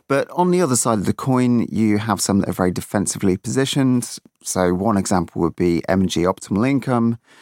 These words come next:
run by, uh, Richard Woolnough, which tends to have high exposure to areas such as government bonds and higher quality corporate bonds.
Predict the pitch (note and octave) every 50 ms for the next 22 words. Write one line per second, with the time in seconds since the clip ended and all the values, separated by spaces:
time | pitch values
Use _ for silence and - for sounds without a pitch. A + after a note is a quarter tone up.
0 | - - _ _ _ _ _ _ _ - G#2 G2+ G2+ G#2 F#2+ F#2+ F#2+ F#2+ F2+ F2
1 | F2 E2+ F2 F2+ G2 G2+ - - G2+ A2 A#2+ B2 B2 B2 B2 A#2+ A#2+ G#2+ F#2+ G2+
2 | E2 - - - - - - - - - - B2 A#2+ A2+ G#2+ - - F#2 - F#2+
3 | F2+ F#2 F2 - - - - - - - - - G2+ G2+ - - - - F2 E2+
4 | D#2+ E2+ E2 - - - - F#2 F2 E2+ E2+ F2 E2+ _ - _ _ _ - -
5 | G#2+ G2 F#2+ F#2+ F#2+ F2+ F2+ - - - - - F2+ D2+ - - - G2 F2+ G2+
6 | F#2+ - - - G2 G2 F#2+ F#2+ F#2 F#2 E2+ - - - - F#2 F#2+ F#2 F2 D#2+
7 | - - _ _ _ _ - - B2 A#2 A2 G2 - - G#2+ G#2 F#2+ F2+ - -
8 | F2 - - G2+ F#2 - - - - - D2+ C#2 - - - - -